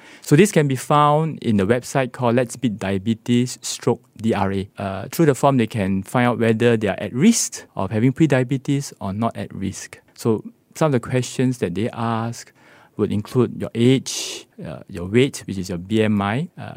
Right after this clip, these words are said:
family history of having diabetes, as well as blood pressure, having blood, high blood pressure. So with, uh, after filling in the, uh, completing the questionnaire, the results will come back, whether you're at risk or not at risk. At, if you're not at risk,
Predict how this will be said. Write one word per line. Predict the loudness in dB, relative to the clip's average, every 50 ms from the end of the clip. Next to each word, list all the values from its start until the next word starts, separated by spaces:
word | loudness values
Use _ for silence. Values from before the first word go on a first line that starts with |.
| -18 _ -2
family | 0 2 4 4 4 2
history | 2 0 -2 -2 -2 -4 0 2 2 2 2 -2 _ -8
of | -6 -6 -6 -6 -8 -6
having | -2 0 2 2 2 2 2 0 -2 -4 -6
diabetes, | -6 -4 -4 -4 -2 -4 -4 -6 -4 -2 -4 -4 -4 -6 -12 -20 _ -20 -20 -20 -20 -20 _ -6
as | -4 -4 -4 -2 0
well | 2 2 2 4 2 2
as | 2 0 -2 -4 -12 -18 _ -18 _ -2
blood | -2 -2 -2 _
pressure, | -2 0 0 0 2 0 -2
having | -2 -2 -2 -2 -2
blood, | -2 -2 -4 -4 _ _ _ _
high | -8 -4 -2 -2
blood | -2 -2 -4 -6 -6
pressure. | -12 -10 -8 -8 -8 -10 -12 -14 -14 -14 _
So | -10 -4 -2 -2
with, | -2 2 4 6 6 6 4 0 -10 -18 -20 -20 _ _ _ -18
uh, | -14 -14 -10 -6 -2
after | -2 0 4 4 4
filling | 4 4 2 2 4 4
in | 4 4 2
the, | 2 2 0 0 0 -2 -4 -6 -10 _ -10
uh, | -8 -8 -6
completing | -4 -2 0 0 0 0 2 2
the | 2 0
questionnaire, | 0 -2 -4 -4 -4 -2 0 0 0 0 -2 -4 _ _ _ _ _ -4
the | -2 0
results | 0 0 0 0 0 0 -4
will | -6
come | -4 -4 -4 -2
back, | -2 -4 -6 _ _ -8
whether | -6 -4 -2
you're | 0 -2 -2
at | -4 -4
risk | -2 -2 -2 -2 -2 -8 -8
or | -6 -6
not | -4 -4
at | -6
risk. | -8 -10 -8 -10
At, | -10 -10 _ -8
if | -6 -4 0 2
you're | 4 4
not | 6 4 4 4
at | 2 0 0
risk, | 2 4 4 4 4 2 0 -6 -14